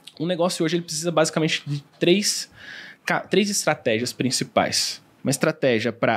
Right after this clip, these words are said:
atração, que eu chamo de aca-, aquisição ou captação de cliente, estratégia pra vender o produto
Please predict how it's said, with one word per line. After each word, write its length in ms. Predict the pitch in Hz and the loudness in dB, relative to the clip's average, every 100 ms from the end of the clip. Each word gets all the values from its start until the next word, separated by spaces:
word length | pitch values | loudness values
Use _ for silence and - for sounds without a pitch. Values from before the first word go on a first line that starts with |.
| - | 0
atração, 640 | 131 - 127 - 147 180 | -4 0 0 0 0 2
que 100 | 185 | 0
eu 40 | 127 | -2
chamo 220 | 131 120 | 0 0
de 560 | 113 117 110 104 95 - _ - | 0 0 2 2 0 -6 _ -10
aca-, 340 | 123 131 104 | -2 0 0
aquisição 480 | 110 123 113 - 160 | 0 -2 0 0 2
ou 80 | 120 | 2
captação 480 | 123 - 107 - 113 | 0 -2 -2 -2 -4
de 80 | |
cliente, 480 | 110 110 156 175 - _ - - - - - | -4 -2 0 -2 -6 _ -20 -18 -16 -18 -6
estratégia 720 | 147 - 170 160 151 127 120 | -2 0 0 0 0 2 0
pra 200 | 117 127 | 0 0
vender 720 | 110 110 131 151 127 143 202 185 | 0 0 0 2 2 2 -2 -6
o 100 | 117 | -4
produto 540 | 117 107 120 151 - | -2 0 0 0 -4